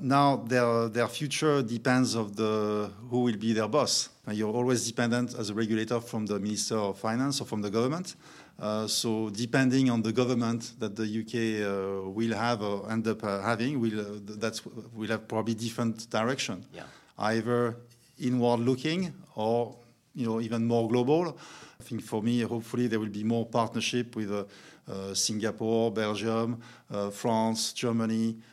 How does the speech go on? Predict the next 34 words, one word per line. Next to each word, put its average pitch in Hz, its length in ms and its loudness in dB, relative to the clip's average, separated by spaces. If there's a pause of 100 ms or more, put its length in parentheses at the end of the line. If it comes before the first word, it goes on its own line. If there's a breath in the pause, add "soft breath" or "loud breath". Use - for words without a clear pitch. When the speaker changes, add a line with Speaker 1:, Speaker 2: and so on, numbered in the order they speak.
(200 loud breath)
Speaker 1:
Uh, 104 340 -6
if 104 120 -8
I 110 80 -2
make 110 180 -2
sure 123 300 0
that 110 180 0
the, 104 80 -6
the, 104 120 -8
the, 110 280 -10
the, 101 480 -10
you 117 80 -8
know, 107 140 -6
the, 104 140 -6
we, 107 300 -8
we 113 120 -6
keep 117 220 -12
to 123 100 -6
have 107 140 -2
a, 101 240 -2 (380)
something 113 440 -4
aggressive 120 520 2
in 110 120 0
terms 110 220 -2
of, 95 100 -4
uh, 101 120 -4 (240 loud breath)
export, 160 560 0 (200)
uh, 113 160 -6
because 107 300 -6
the 110 100 0
model 117 300 4
is 104 140 0
good 143 200 0
and 113 140 0
proven. 156 360 -6